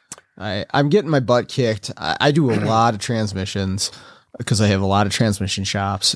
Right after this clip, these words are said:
Speaker 1: and for whatever reason, since they switched over to T L C in September or whatever it
Speaker 2: Mm-hmm.
Speaker 1: was, I found, well, it's happened to me four times now, um, and I avoid it if I have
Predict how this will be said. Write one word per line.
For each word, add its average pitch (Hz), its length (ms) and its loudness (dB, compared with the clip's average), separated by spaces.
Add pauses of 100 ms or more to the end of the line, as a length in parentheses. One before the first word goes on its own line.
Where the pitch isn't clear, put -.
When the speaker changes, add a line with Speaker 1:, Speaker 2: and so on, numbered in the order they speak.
Speaker 1:
and 101 340 -2
for - 120 -8
whatever 117 360 2
reason, 104 440 2
since 101 240 -2
they 113 160 4
switched 123 420 2
over 98 600 0
to - 120 -4
T 110 240 0
L 107 140 2
C 95 400 -2
in 92 220 -8
September 90 560 -6
or 92 40 -6
whatever 92 320 -4
it 90 60 -4
Speaker 2:
Mm-hmm. 110 100 -4
Speaker 1:
was, 95 360 2 (840)
I 123 160 2
found, 120 720 2
well, 123 300 2
it's - 160 -4
happened 127 300 2
to - 20 -4
me 117 100 -4
four 143 320 2
times 127 480 2
now, 98 420 -2 (640)
um, 107 520 0 (400)
and 123 200 4
I 110 80 6
avoid 131 440 4
it 131 100 4
if 123 160 2
I 123 100 4
have 113 520 2